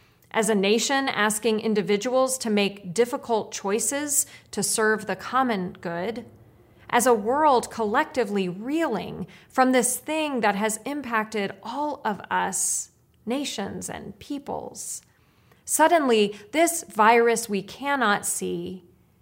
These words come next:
has shown us that if we look beneath the surface, we discover we are not so different, not so divided. We see that, in fact, we are all one.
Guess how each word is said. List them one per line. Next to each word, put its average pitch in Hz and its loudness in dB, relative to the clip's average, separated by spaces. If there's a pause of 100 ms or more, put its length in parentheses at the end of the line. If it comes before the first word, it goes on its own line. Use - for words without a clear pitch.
(220)
has 240 -2
shown 330 -4
us - -10 (560)
that 247 4
if 269 0
we 277 0
look 320 -2
beneath 254 -4
the 226 -4
surface, 226 -2
we 269 -6
discover 208 -2
we 247 -8
are 247 -6
not 190 -4
so 190 -2
different, 185 -8 (380)
not 269 0
so 226 2
divided. 185 -6 (960)
We 226 -4
see 269 -2
that, 202 -2 (140)
in 214 -2
fact, 254 -2
we 240 -2
are 233 0
all 185 -2 (300)
one. 185 -2